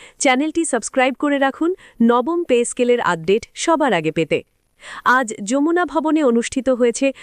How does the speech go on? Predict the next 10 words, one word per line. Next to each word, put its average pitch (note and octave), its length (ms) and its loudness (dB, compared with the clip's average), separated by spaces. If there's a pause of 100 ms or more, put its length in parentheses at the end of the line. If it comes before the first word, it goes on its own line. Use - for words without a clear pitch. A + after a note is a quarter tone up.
(100)
সচিবদের C#4+ 640 0
জরুরি A3+ 460 2
বৈঠক, D#3+ 480 -2 (300)
যেখানে G#3 380 0
উপস্থিত E3+ 460 -4
ছিলেন G3 300 0 (280)
দেশের A#3+ 440 0
উচ্চপদস্থ C#4+ 760 -2
সরকারি A#3 560 0
কর্মকর্তা, F3 720 0